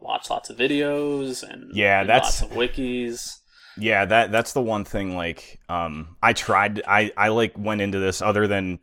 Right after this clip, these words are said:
Speaker 2: talking to you about it, but, like, you, you didn't really tell me how to do things, which was good. And
Speaker 1: Mm-hmm.
Speaker 2: I think, I think if anybody's gonna give it a shot, you, you want to play it that way. Even though it might seem intimidating, you don't want to look up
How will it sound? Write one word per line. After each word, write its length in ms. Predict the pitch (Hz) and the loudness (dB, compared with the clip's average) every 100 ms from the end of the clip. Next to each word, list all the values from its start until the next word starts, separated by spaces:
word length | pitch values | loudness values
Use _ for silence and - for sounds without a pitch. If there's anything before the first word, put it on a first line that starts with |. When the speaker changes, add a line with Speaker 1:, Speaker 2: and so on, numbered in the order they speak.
| - | -10
Speaker 2:
talking 340 | - 98 92 87 | 0 0 0 -2
to 80 | 85 | -4
you 160 | 87 | -2
about 260 | 80 80 78 | 0 0 0
it, 120 | 73 | -4
but, 120 | 80 | -6
like, 220 | 76 82 - _ _ _ | -4 -4 -6 _ _ _
you, 360 | 85 98 87 90 | -6 -4 -4 -8
you 140 | 92 98 | -10 2
didn't 220 | 113 113 | 4 4
really 180 | 104 101 | 4 2
tell 140 | 101 101 | 2 0
me 100 | 95 | 0
how 80 | |
to 80 | 92 | -2
do 180 | 82 87 | -2 -4
things, 260 | 82 80 78 | -4 -8 -8
which 160 | 82 | -10
was 140 | 80 76 | -10 -8
good. 420 | 82 76 73 78 - | -4 -4 -4 -10 -6
And 220 | 85 82 | -2 0
Speaker 1:
Mm-hmm. 80 | 80 | -2
Speaker 2:
I 40 | |
think, 460 | 90 107 101 - - - | -2 -4 -4 -6 -18 -12
I 60 | 92 | -8
think 220 | 113 104 | -6 -4
if 100 | 101 | -4
anybody's 380 | 101 92 92 85 | -4 -4 -6 -6
gonna 140 | 85 | -6
give 160 | 85 95 | -4 -4
it 60 | |
a 40 | 90 | -6
shot, 400 | - 78 76 - _ _ _ _ _ _ _ _ _ _ | -6 -4 -4 -6 _ _ _ _ _ _ _ _ _ _
you, 260 | - 101 87 | -12 -10 -10
you 220 | 95 98 92 | -8 -6 -4
want 460 | 98 101 101 - | 2 4 2 -2
to 100 | - | -10
play 280 | - 87 80 | -6 -2 -2
it 120 | 71 | -2
that 200 | 73 67 | -8 -8
way. 320 | 65 58 82 - | -8 -12 -12 -6
Even 240 | 104 107 | -2 0
though 180 | 104 98 | 2 2
it 60 | |
might 200 | 87 92 | 0 -2
seem 280 | - 98 92 | -2 -4 -4
intimidating, 600 | 90 95 92 95 95 98 | -4 -4 -2 0 0 -2
you 160 | 87 92 | -4 -2
don't 300 | 95 98 98 | 0 0 0
want 300 | 87 90 - | 0 0 -2
to 80 | - | -6
look 220 | 87 82 | -4 -2
up 200 | 87 80 | -2 -4